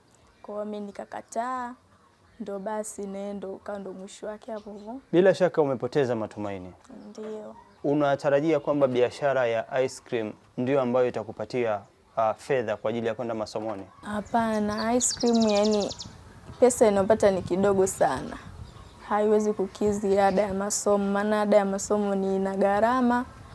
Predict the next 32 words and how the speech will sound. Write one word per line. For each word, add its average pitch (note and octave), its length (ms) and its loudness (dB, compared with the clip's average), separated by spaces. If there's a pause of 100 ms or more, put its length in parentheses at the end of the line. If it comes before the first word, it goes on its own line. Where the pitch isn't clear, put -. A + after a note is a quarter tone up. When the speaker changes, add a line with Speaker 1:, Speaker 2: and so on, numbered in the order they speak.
(160)
Speaker 1:
Kwa G#3+ 180 10
hiyo A3 320 6
biashara G#3+ 500 2
ya G#3+ 60 6
ice G#3 140 -2
cream G#3+ 260 0
haiwezi G#3 240 2
kunisaidia. G3+ 840 -2 (320)
Speaker 2:
Mbali D3+ 300 12
na B2 200 12
jitihada A2+ 440 10
zako A#2 260 8
za G#2 120 6
kutafuta A2+ 480 2
kazi, A2+ 800 10 (340)
kupambana A2+ 600 10
kwa A2 100 4
ajili G#2+ 180 6
ya G#2+ 80 10
kupata - 320 2
fedha, G#2 560 8 (420)
uliwahi D3 280 12
pengine C#3 380 10
kwenda C3 280 10
kwa G#2 480 10
viongozi, A2 800 8
aidha A2 280 8
wa G2+ 140 10
kata A2+ 460 8
au C3 140 8
ngazi A#2 340 8
yoyote, G#2+ 540 8